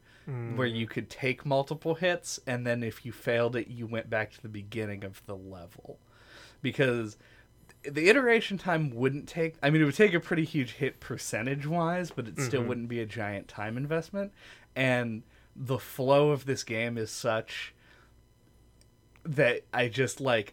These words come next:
Speaker 2: I want to have the run, like, the gold run.
Speaker 1: Right.
Speaker 2: Went from start to finish real bad.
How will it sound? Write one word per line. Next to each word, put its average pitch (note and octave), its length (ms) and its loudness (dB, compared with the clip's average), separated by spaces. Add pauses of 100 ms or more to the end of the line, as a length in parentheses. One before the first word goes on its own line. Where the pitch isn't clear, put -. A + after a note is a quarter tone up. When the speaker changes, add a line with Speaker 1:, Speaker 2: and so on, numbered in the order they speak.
Speaker 2:
I C#3 120 8
want C3 440 -2
to C#3+ 140 0
have A#2 360 -2
the A2+ 120 -6
run, G2+ 560 -8 (300)
like, A#2+ 280 0
the A#2+ 80 0
gold A2 440 -2
run. G2+ 680 -8
Speaker 1:
Right. G#2+ 380 0 (240)
Speaker 2:
Went C3 560 0
from B2+ 320 2
start A#2 340 2
to - 140 -6
finish G2+ 680 -6 (280)
real B2+ 480 4
bad. G2 420 -8